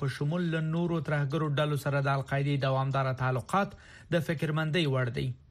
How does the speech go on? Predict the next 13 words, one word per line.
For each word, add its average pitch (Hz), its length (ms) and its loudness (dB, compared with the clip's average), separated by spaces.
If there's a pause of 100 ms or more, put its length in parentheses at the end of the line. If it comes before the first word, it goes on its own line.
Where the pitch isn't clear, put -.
(180)
هغه 143 220 2 (100)
زیاتوي 147 380 0
چې 156 200 -2
د 156 100 2 (100)
امریکا 156 280 0 (160)
حکومت 180 500 0 (140)
ممکن 156 460 0
د 180 140 2
ملګرو 165 360 0
ملتونو 165 480 0
د 147 140 0
رپورت 151 380 -2
ته 143 120 0